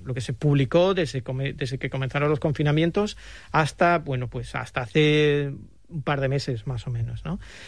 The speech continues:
Y quizá es, es, eh, ilustrativo del reto que tenemos por delante, s-, dependiendo del, del nivel de calentamiento que estemos dispuestos a aceptar a final de siglo. La reducción de emisiones de gases de efecto invernadero asociado a los co-, distintos confinamientos a nivel global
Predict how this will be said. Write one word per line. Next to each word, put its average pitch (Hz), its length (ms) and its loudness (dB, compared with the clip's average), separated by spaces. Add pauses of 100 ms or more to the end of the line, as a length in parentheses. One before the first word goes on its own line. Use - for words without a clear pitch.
(300)
Y 202 220 6 (360)
quizá 233 600 2
es, 185 480 2
es, 165 460 0
eh, 165 200 0
ilustrativo 214 800 4
del 160 260 2
reto 160 260 0
que 175 80 2
tenemos 143 320 -2
por 143 180 0
delante, 131 500 0
s-, - 220 -12
dependiendo 139 500 4
del, 156 320 4
del 143 380 0
nivel 147 240 4
de 175 100 4
calentamiento 160 560 2
que 180 80 0
estemos 156 340 0
dispuestos 147 520 0
a 165 60 0
aceptar 143 360 0
a 151 60 0
final 135 260 0
de 123 80 -2
siglo. 127 300 -2 (520)
La 170 200 6
reducción 180 440 2
de 262 80 0
emisiones 185 880 0
de 143 100 0
gases 151 320 0
de 165 80 2
efecto 160 240 0
invernadero 143 540 4
asociado 180 480 2
a - 20 6
los 156 140 2
co-, - 180 0
distintos 214 500 0
confinamientos 151 760 2
a 139 40 2
nivel 135 280 4
global 147 420 4